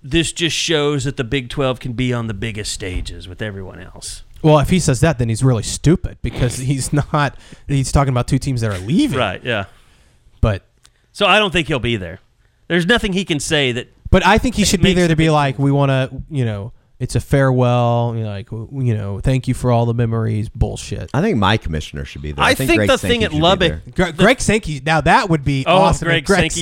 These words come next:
Speaker 2: Sankey
Speaker 1: showed up?
Speaker 2: showed up. Yes.
Speaker 1: No, I think after what he did at that Tech luncheon,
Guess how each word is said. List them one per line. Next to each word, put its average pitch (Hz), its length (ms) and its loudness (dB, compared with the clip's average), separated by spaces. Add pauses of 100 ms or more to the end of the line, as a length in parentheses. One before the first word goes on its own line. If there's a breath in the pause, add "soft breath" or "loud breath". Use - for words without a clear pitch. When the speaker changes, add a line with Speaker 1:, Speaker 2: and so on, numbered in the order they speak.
(120)
Speaker 2:
Sankey 165 60 2
Speaker 1:
showed 165 100 2
up? 160 120 2
Speaker 2:
showed 131 160 0
up. 113 260 -4
Yes. 127 500 -4 (180)
Speaker 1:
No, 180 200 2
I 202 120 0
think 302 200 -10
after 269 260 -2
what 180 180 0
he 170 100 -2
did 151 240 0
at 131 80 -6
that 123 240 -2
Tech 127 340 -4
luncheon, 107 560 -6